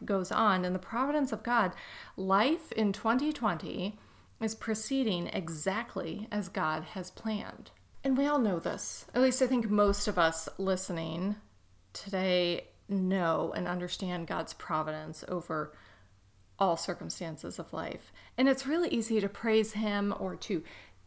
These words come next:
give lip service to that providence when things are going well.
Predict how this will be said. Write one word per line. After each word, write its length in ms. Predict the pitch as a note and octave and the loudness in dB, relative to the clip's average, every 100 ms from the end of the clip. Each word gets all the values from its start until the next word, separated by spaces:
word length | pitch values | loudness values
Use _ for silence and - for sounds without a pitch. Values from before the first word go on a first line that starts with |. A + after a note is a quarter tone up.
| - G#3+ | -6 2
give 160 | A#3+ | 4
lip 200 | G#3 A3 | 6 4
service 360 | - A3 F#3 F#3+ | 4 2 2 -2
to 160 | - A3 | -2 2
that 220 | G3 - | 2 2
providence 520 | - G3+ G3+ G3 F#3 | 4 4 4 0 0
when 140 | G#3 | -2
things 240 | G3 A3+ A3+ | 0 0 0
are 80 | G3 | -2
going 300 | F#3 E3 D#3+ | -2 -4 -6
well. 360 | - - G3 | -8 -8 -12